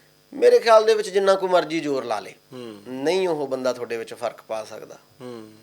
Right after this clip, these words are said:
Speaker 1: ਉਹ ਅਸੀਂ ਅੱਜ ਵੀ ਉਵੇਂ ਹੀ ਆ ਸਾਰੇ।
Speaker 2: ਨਹੀਂ, ਪਰ ਉਹ ਕਦੇ ਤਕਰਾਰ ਹੋਈ ਕਿਸੇ ਗੱਲ ਤੋਂ?
Speaker 1: ਬਹੁਤ ਸਾਰੀਆਂ, ਬਹੁਤ ਸਾਰੀਆਂ ਗੱਲਾਂ ਦੇ ਵਿੱਚ, ਕਿਉਂਕਿ ਕਈ ਵਾਰ ਜਿਹੜੇ ਬੰਦੇ ਕੰਨ ਭਰਨ ਦੇ ਵਿੱਚ ਬਹੁਤ ਮਾਹਰ ਹੁੰਦੇ ਆ ਨਾ, ਉਹ ਬਹੁਤ ਕੋਸ਼ਿਸ਼ਾਂ ਕਰਦੇ ਰਹਿੰਦੇ ਆ।
Speaker 2: ਹੂੰ।
Speaker 1: ਕਦੇ ਮੇਰੇ ਕੋਲੇ ਆ ਕੇ ਦੂਜੇ ਬੰਦੇ ਦੀ ਬੁਰਾਈ ਕਰਤੀ, ਉਹਦੇ ਕੋਲੇ ਜਾ ਕੇ ਮੇਰੀ ਕਰਤੀ,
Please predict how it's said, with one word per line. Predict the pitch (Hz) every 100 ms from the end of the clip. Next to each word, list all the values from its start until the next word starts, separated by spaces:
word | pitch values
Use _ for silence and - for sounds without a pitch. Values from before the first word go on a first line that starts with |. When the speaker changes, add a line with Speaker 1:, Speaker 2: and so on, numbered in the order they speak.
| 120 -
Speaker 1:
ਉਹ | 110 120
ਅਸੀਂ | 139 139
ਅੱਜ | 127
ਵੀ | 143 156
ਉਵੇਂ | 147 139
ਹੀ | 143
ਆ | 139
ਸਾਰੇ। | 139 190
Speaker 2:
ਨਹੀਂ, | 262
ਪਰ | 247 233
ਉਹ | 233
ਕਦੇ | 220 214 220
ਤਕਰਾਰ | 208 190 185 185
ਹੋਈ | 170 208
ਕਿਸੇ | 214 190
ਗੱਲ | 170
ਤੋਂ? | 156 156 _ _
Speaker 1:
ਬਹੁਤ | 117 139 -
ਸਾਰੀਆਂ, | 196 196 208
ਬਹੁਤ | 175 190
ਸਾਰੀਆਂ | 196 180 190 175
ਗੱਲਾਂ | 170 175
ਦੇ | 180
ਵਿੱਚ, | 175 170
ਕਿਉਂਕਿ | 202 202 214 -
ਕਈ | 220 247
ਵਾਰ | 220 196 202 208 - - - _ _ _
ਜਿਹੜੇ | 139 208 262 254
ਬੰਦੇ | 208 208 214
ਕੰਨ | 220 - 208 220
ਭਰਨ | 233 208 175
ਦੇ | 180
ਵਿੱਚ | 185 151
ਬਹੁਤ | 180 233 196
ਮਾਹਰ | 170 170 165
ਹੁੰਦੇ | 160 151
ਆ | 143
ਨਾ, | 175 175 135
ਉਹ | 185
ਬਹੁਤ | 180 240 -
ਕੋਸ਼ਿਸ਼ਾਂ | 180 170 165
ਕਰਦੇ | 151 117 123
ਰਹਿੰਦੇ | 113 120 110
ਆ। | - 123
Speaker 2:
ਹੂੰ। | 123 110 110 _ _ _ -
Speaker 1:
ਕਦੇ | 147 151
ਮੇਰੇ | 151 156 160
ਕੋਲੇ | 160 160 156
ਆ | 143
ਕੇ | 139 147 143 143 139 131
ਦੂਜੇ | 131 139 139
ਬੰਦੇ | 139 139 135
ਦੀ | 135
ਬੁਰਾਈ | 131 131 131
ਕਰਤੀ, | 135 127 131
ਉਹਦੇ | 135 147 156
ਕੋਲੇ | 143 135
ਜਾ | 131 127
ਕੇ | 131
ਮੇਰੀ | 127 123 127
ਕਰਤੀ, | 123 120 - 127